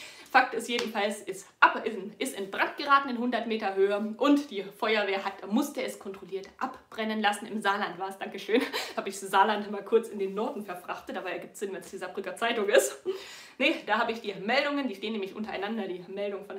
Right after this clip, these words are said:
Bremerhaven im Feuerwerksabverkauf und der Meldung vom abgerauchten, abgerauchten Windrad. Da hab ich es kurz mal nach Bremerhaven teleportiert. Vielleicht ist da auch alles abgebrannt, aber zumindest nicht in dieser Nachrichtenquelle.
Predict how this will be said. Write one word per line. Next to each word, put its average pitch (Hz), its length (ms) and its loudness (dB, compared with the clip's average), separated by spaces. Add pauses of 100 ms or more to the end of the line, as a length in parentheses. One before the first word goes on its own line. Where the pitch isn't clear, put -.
Bremerhaven 196 640 -2
im - 100 -16
Feuerwerksabverkauf 226 920 0
und - 260 -10
der 190 80 0
Meldung 208 400 2
vom 220 220 2
abgerauchten, 196 760 2
abgerauchten 214 640 0
Windrad. 311 460 6 (300)
Da 202 80 -4
hab 196 80 -4
ich 202 100 -4
es 196 140 -10
kurz 202 240 -6 (160)
mal 180 120 -8
nach 180 180 -12
Bremerhaven 185 580 -4
teleportiert. 175 580 -4 (300)
Vielleicht - 240 2
ist - 100 -2
da - 120 4
auch 349 60 2
alles - 280 2
abgebrannt, 349 560 0 (100)
aber 226 380 2
zumindest 214 420 2
nicht 220 160 0
in 175 280 -6
dieser 185 240 -8 (120)
Nachrichtenquelle. 165 800 -8